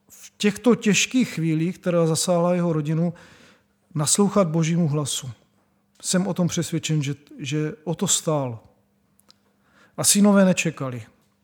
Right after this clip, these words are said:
Synové s-, udělali podle svých rozhodnutí, lstivě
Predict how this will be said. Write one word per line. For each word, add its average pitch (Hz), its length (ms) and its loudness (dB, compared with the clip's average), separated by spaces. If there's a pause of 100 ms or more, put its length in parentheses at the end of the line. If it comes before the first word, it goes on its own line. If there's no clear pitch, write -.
(340)
Synové 180 540 4
s-, - 320 -2
udělali 165 640 2 (800)
podle 160 260 0
svých 190 360 0
rozhodnutí, 190 840 0 (1800)
lstivě 190 800 0